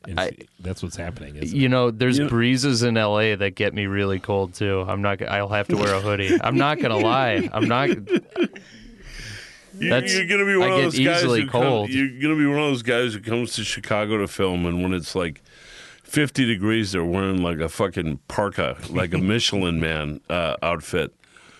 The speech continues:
Speaker 3: Um, but, uh, no, we got, we got seriously cold out there, and I have to tell you, coming back to Chicago, and it was cold here, I'm thinking, you know, this
Speaker 2: Yeah.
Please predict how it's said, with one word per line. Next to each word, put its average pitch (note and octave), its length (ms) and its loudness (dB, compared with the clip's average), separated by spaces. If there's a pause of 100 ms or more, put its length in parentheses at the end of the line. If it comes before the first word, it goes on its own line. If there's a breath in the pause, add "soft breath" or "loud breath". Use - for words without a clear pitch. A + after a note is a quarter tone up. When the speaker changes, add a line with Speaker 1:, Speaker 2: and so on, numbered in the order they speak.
(380 loud breath)
Speaker 3:
Um, F2+ 420 -2
but, G2 280 -2
uh, F2+ 160 -8
no, C#3 280 0
we D3+ 120 0
got, E3+ 280 -2
we C3 180 -4
got C#3+ 160 -2
seriously A#2 580 -2
cold G#2+ 400 -2
out A#2 220 0
there, A#2 320 0
and F#2 420 0 (1000 soft breath)
I A2+ 100 0
have D3+ 180 0
to C3+ 120 -4
tell D3+ 280 0
you, F#2+ 260 0
coming A#2+ 320 0
back A2+ 260 0
to G#2 100 -8
Chicago, A2+ 840 -2 (1200 soft breath)
and G#2+ 140 0
it G2+ 60 0
was F2+ 180 -4
cold G#2+ 340 -2
here, G#2 240 2
I'm F2+ 160 -2
thinking, E2+ 640 -4
you D2 160 -10
know, G2 240 -4
this A2 80 2
Speaker 2:
Yeah. A2 240 2